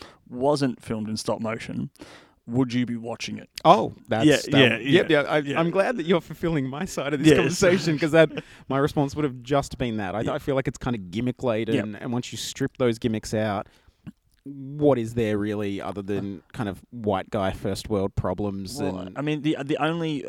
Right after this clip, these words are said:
Speaker 1: the, the, the sort of ex-, explanation I can give from what I sort of took from it, from an aesthetic point of view, is that it's a film that is talking about human connections and the fertility of human connections by not having any humans in the film at all.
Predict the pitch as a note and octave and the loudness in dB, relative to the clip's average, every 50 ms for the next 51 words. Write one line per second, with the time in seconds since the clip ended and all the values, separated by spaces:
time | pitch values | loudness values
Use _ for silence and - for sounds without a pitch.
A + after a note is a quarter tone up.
0 | F2+ B2+ B2 B2+ C3+ C3 B2 A2+ B2+ B2 - A#2+ B2+ - - D3 C#3 C3+ B2+ A#2 | -10 -8 -4 -2 -2 -2 0 -2 -2 -4 -2 -2 -4 -2 -2 0 0 0 -2 -4
1 | G#2+ - - - - - C3 B2 - - - - - C3+ - - D3+ C3 B2 - | -6 -10 -16 -20 -14 -12 -12 -12 -10 -12 -14 -12 -12 -10 -4 0 0 0 2 2
2 | C3+ B2 A#2 A#2 A2+ A2+ - A#2+ A#2 A#2 A2 G#2+ A2+ A#2 B2+ D3 - F#3 D#3 D3+ | 0 -2 -2 -2 -4 -4 -6 -4 -4 -4 -2 0 2 2 2 2 2 2 2 2
3 | - - E3+ - - - E3+ F3 F3+ - - - - C3+ B2 A2+ A2 G#2 - - | 0 0 -2 -2 0 0 2 2 0 -2 -4 -2 0 0 2 2 2 0 -2 -2
4 | - C#3 C#3+ D#3+ D#3 - - E3 D#3+ D#3+ D#3 D3 D3 D#3+ F3+ A3+ B3 - - - | 2 4 4 4 2 0 0 0 0 0 0 0 0 2 2 2 2 0 -4 -14
5 | - A3+ - - C3 C3 A2 - C3 A#2+ A#2+ - - B2+ A#2+ - - B2 - - | -18 -14 -8 -4 -4 -4 -2 -2 -2 -2 -2 -2 -2 -4 -4 -2 -2 -4 -2 0
6 | C#3+ C#3+ C3+ C3 C3 C3 B2 - - - - - _ _ - B2+ A#2+ A2+ - - | 0 2 2 4 2 2 0 -2 -6 -16 -20 -20 _ _ 0 2 2 2 0 -2
7 | B2+ A#2 G#2+ - - - C#3 C3+ - C3+ B2 A#2+ A2 - A2+ A2 A2 A2 - _ | -4 -4 -4 -4 -2 0 0 2 2 2 2 0 0 0 -2 -2 -2 -4 -6 _
8 | _ _ _ _ - - - C3 C3 B2 B2+ B2 - A#2+ A2+ A2+ A2+ - - A#2+ | _ _ _ _ -20 -8 -2 0 2 2 2 0 -2 -4 -4 -6 -6 -8 -8 -8
9 | A2 A2 A2 - - - A2+ A2+ G#2+ G#2+ - - - G#2+ - - F3+ F3 E3+ D3+ | -8 -8 -8 -10 -10 -10 -10 -8 -10 -10 -12 -12 -12 -2 2 2 4 4 2 0
10 | C3+ B2+ B2 - B2+ A#2 A#2 A2+ - A#2 A2+ A2+ G#2+ - - A2+ A2 A2+ G#2+ - | -2 -4 -4 -2 -2 0 0 -2 -2 -4 -6 -6 -6 -6 -4 -2 -2 -2 -2 -2
11 | - A2+ - A2 A2+ A2 G#2 - - A2+ A2 A2 - A2+ G#2 G#2+ G2+ - - B2 | -2 0 2 2 2 2 2 0 -2 -2 -2 -4 -4 -6 -8 -8 -8 -10 -10 -10
12 | A#2+ A2+ A2 G#2+ G#2 G2+ G#2 G#2+ - - - _ _ _ _ _ _ - B2+ A#2+ | -10 -8 -8 -8 -8 -10 -10 -10 -12 -12 -14 _ _ _ _ _ _ -4 -2 0
13 | A#2+ A#2 - - - G#2 G2+ G#2+ G#2 G#2+ - - - - | 0 -2 -2 -4 -6 -6 -4 -6 -6 -6 -6 -8 -10 -12